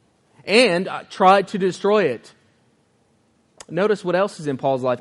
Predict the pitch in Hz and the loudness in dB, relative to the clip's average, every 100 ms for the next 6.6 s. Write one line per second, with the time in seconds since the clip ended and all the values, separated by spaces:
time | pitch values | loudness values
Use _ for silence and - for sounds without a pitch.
0 | - 180 226 214 160 127 117 156 190 226 | -2 0 0 0 -2 -8 -8 -4 -4 -4
1 | 220 135 123 135 - _ _ _ _ - | -6 -6 -6 -8 -12 _ _ _ _ -4
2 | 156 123 143 127 123 120 135 151 151 - | -4 -2 -2 0 -2 -2 -4 -8 -10 -18
3 | _ _ - 120 170 175 165 151 156 185 | _ _ -10 -2 0 2 0 -2 -4 -2
4 | 214 240 226 165 143 156 156 160 180 190 | -2 -2 -2 -4 -2 0 0 0 -2 -2
5 | 170 175 185 180 - - 151 151 165 180 | -4 -2 -4 -8 -16 -10 -6 -4 -4 -4
6 | 185 180 139 135 131 160 | -6 -4 -6 -4 -8 -10